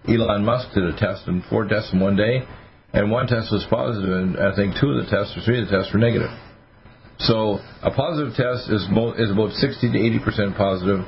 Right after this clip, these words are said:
A negative test doesn't mean anything. So if you do, all you do is take our nutraceuticals and you're fine. You don't have to do a fourteen-day quarantine.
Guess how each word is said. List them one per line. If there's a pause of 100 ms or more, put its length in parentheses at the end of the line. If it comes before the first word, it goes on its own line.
(300)
A
negative
test
doesn't
mean
anything. (520)
So
if
you
do,
all
you
do
is
take
our
nutraceuticals
and
you're
fine.
You
don't
have
to
do
a
fourteen-day
quarantine.